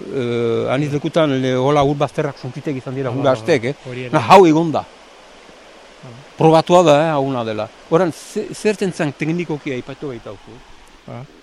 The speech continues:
Speaker 1: Ikatuko dauzut hemen zerran da,
Speaker 2: Ba.
Speaker 1: Jean Luc Tobik.
Speaker 2: Bai. Nola
Speaker 1: Bon,
Speaker 2: e-
Speaker 1: eh, erten du Jean Luc Tobik,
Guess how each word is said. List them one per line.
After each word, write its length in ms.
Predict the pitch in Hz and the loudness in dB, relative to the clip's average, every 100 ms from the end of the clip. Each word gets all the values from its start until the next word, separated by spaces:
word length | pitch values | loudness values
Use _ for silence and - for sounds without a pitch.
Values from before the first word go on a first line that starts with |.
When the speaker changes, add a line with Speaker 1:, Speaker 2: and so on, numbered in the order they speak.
| - | -20
Speaker 1:
Ikatuko 280 | 151 170 180 | -20 -18 -16
dauzut 280 | 165 139 165 | -16 -18 -20
hemen 180 | 151 147 | -20 -20
zerran 300 | - 127 131 | -20 -20 -18
da, 80 | 143 | -18
Speaker 2:
Ba. 60 | 151 | -12
Speaker 1:
Jean 160 | 135 127 | -10 -10
Luc 120 | 127 | -14
Tobik. 220 | 107 95 - - - _ - | -18 -18 -20 -20 -20 _ -20
Speaker 2:
Bai. 120 | 123 - - - - - - - - - - - - - - - - - - - - - - - _ _ - - - - _ - - - - - - - | -20 -20 -20 -20 -20 -20 -20 -20 -20 -20 -20 -20 -20 -20 -20 -20 -20 -20 -20 -20 -20 -20 -20 -20 _ _ -20 -20 -20 -20 _ -20 -20 -20 -20 -20 -20 -16
Nola 240 | 135 139 | -10 -6
Speaker 1:
Bon, 80 | 139 | -6
Speaker 2:
e- 80 | 131 | -8
Speaker 1:
eh, 540 | - 135 127 127 - | -12 -12 -10 -12 -16
erten 360 | 131 - 160 160 | -18 -14 -14 -12
du 200 | 170 180 | -12 -14
Jean 160 | 151 147 | -14 -16
Luc 100 | 139 | -16
Tobik, 300 | 143 165 | -14 -14